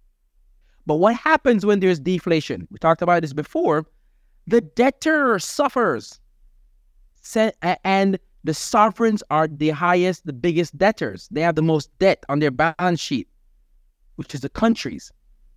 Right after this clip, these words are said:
And so whenever the economy collapses and it starts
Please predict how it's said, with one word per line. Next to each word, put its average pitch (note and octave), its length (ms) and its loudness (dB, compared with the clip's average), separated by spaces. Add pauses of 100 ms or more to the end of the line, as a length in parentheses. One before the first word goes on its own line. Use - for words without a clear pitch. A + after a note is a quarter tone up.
(240)
And E3 160 -2
so F3 240 0
whenever F3+ 420 0
the F#3 120 0
economy F#3+ 380 0
collapses E3+ 800 -2 (320)
and D#3 140 0
it D#3 80 -4
starts F3+ 340 0